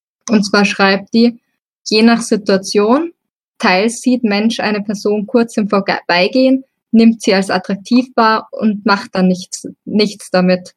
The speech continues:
Manchmal wirkt eine Person im Gespräch intellektuell attraktiv und eins fühlt sich dann davon angezogen. Manchmal kann es sich auch aus,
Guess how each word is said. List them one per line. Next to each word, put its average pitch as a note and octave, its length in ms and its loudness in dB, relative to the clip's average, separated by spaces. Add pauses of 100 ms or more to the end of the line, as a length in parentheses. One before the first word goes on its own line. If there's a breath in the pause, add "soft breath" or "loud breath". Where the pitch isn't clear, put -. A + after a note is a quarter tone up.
(320 soft breath)
Manchmal G#3+ 640 2
wirkt A3 280 -2
eine G3 220 0
Person G#3+ 480 0
im A3 260 0
Gespräch G#3 540 -2
intellektuell G3+ 680 0
attraktiv C4 680 0 (340)
und - 240 0
eins A3 380 2
fühlt C4 200 4
sich - 200 -4
dann G#3+ 180 2
davon A3+ 260 2
angezogen. F#3+ 840 0 (340)
Manchmal A3+ 480 0
kann A#3 260 2
es G#3+ 140 0
sich - 200 -6
auch G3+ 200 0
aus, - 380 -6